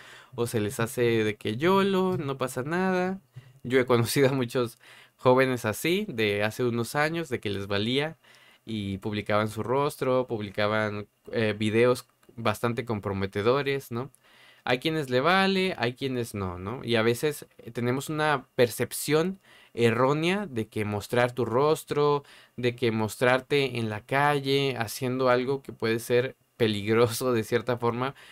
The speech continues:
por el grado de exposición que tiene, eh, nos hace marcar a las personas como valientes, ¿no? O como, o darles más valor como p-, como personas de la comunidad A B D L, ¿no?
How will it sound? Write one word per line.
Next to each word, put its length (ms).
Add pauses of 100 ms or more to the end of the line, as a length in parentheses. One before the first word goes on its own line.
(180)
por 160
el 120
grado 260
de 120
exposición 720
que 120
tiene, 420 (500)
eh, 260
nos 240
hace 200
marcar 380
a 60
las 180
personas 360
como 280
valientes, 760
¿no? 360
O 100
como, 640
o 240
darles 380
más 200
valor 540 (400)
como 360
p-, 200
como 640 (260)
personas 600
de 160
la 240
comunidad 460
A 100
B 100
D 240
L, 180
¿no? 240